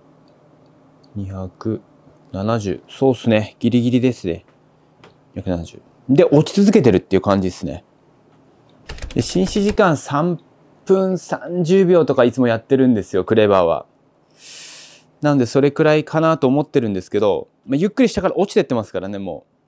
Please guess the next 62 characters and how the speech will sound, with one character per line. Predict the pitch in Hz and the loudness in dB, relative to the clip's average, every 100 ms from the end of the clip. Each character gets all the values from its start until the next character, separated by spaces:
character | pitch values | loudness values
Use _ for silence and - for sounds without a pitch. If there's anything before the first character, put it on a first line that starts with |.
| _ _ _ _ _ _ _ _ _ _ _ _ _ _ _ _ _ _ - | _ _ _ _ _ _ _ _ _ _ _ _ _ _ _ _ _ _ -10
う。 | |
あ | 170 | -6
ん | 226 233 | -6 -4
ま | 233 | -4
り | 226 | -6
取 | - | -6
り | 202 | -10
す | - | -6
ぎ | 240 | -4
な | 220 | -4
く | 175 | -4
て | 131 | -2
も | 131 | -2
い | |
い | 170 | -2
よ | |
う | |
な | 147 | -4
気 | - | -2
も | 123 | -4
し | - | -2
ま | 147 | -4
す | 165 | -2
け | - | -2
ど | 85 | -2
ね。 | 92 95 - - | -2 -4 -6 -10
ど | 123 | -4
う | 151 - | -4 -4
な | - | -10
ん | |
で | |
す | - | -8
か | - | -6
ね。 | - - - _ _ - | -6 -8 -20 _ _ -8
一 | 160 | -2
応 | 226 | -2
三 | - 220 247 | -2 -4 -4
分 | 240 277 254 | -2 0 2
く | 262 | 2
ら | |
い | 190 | 2
目 | 151 | -2
安 | 131 | -2
で | |
や | 123 | -2
っ | |
て | 127 | -2
み | |
ま | 123 | -6
し | 113 | -4
ょ | |
う | |
か。 | 90 80 - _ _ _ _ _ _ _ _ _ - _ _ _ - _ | -4 -6 -8 _ _ _ _ _ _ _ _ _ -20 _ _ _ -20 _
結 | - 226 | -2 0
構 | - | 2
落 | 139 - | 2 2
ち | |
て | - | 0
る | 82 | 0
な、 | 85 87 | 0 0
も | 92 | 0
う。 | 80 | -2